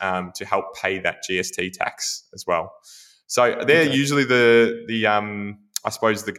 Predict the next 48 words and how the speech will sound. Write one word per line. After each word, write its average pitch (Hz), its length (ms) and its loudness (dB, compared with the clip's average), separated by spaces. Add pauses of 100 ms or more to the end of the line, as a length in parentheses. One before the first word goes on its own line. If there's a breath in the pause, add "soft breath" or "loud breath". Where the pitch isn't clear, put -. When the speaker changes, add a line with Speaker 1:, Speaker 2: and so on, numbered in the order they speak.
Speaker 1:
the 104 80 -4
couple 113 300 -4
of 95 60 -2
main 98 240 -2
ones. 160 480 -4
The - 80 -2
other 107 140 2
ones 98 200 -2
that 95 60 -4
we 95 100 -10
can 98 160 -14
see, 98 380 -6 (440 soft breath)
um, 90 340 -2
are, - 60 -8
say, 95 240 -2
like, 90 160 -2
franking 101 360 -6
credits, - 600 -4
where 95 120 -4
you're, 95 360 0 (340 loud breath)
a, 107 100 -8 (120)
a 104 60 -2
business 101 440 -6
is 95 80 -10
paying 95 360 -6
tax 95 280 -8
on 92 120 -8
your 92 100 -6
behalf 98 440 -2
that 90 100 -4 (140)
you're 95 180 -6
claiming, 92 640 -6 (180 loud breath)
say, 90 220 -2
as 92 100 -2
a 95 60 -6
shareholder 95 580 -2
via 90 300 -2
your 92 80 -4
tax 110 260 -6
return. 127 460 -6
We 98 60 -14
can 92 100 -12
come 92 160 -4
back 87 200 -2
to 92 60 -10
that 87 160 -10
too. 127 320 -2
But, 101 140 0